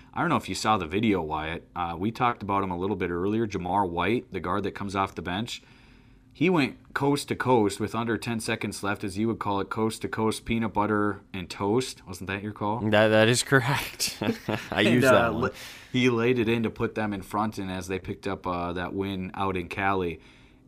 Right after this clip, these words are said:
Speaker 1: you know, Cade hasn't been in a game since, I believe, the fifteenth,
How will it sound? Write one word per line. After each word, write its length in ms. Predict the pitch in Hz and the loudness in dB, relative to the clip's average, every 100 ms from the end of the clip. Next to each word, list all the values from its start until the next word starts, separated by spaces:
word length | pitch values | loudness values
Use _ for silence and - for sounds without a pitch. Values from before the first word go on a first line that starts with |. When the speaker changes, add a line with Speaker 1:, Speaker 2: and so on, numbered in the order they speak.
| - | -6
Speaker 1:
you 140 | 120 120 | 0 2
know, 300 | 117 113 - - | 2 0 -4 -8
Cade 440 | - 123 131 131 - | 0 4 4 0 -6
hasn't 380 | 92 110 110 98 | 0 0 0 -2
been 180 | 110 107 | -2 -2
in 100 | 101 | -4
a 60 | |
game 480 | 90 101 98 95 87 | -4 -4 -4 -6 -8
since, 460 | - 104 95 - - | -10 -8 -8 -10 -8
I 120 | 95 | -6
believe, 360 | 92 95 98 90 | -4 -2 -2 -2
the 100 | 90 | -6
fifteenth, 1120 | - 110 101 - - - 110 95 85 - - | -6 -6 -6 -8 -14 -6 -4 -4 -6 -14 -20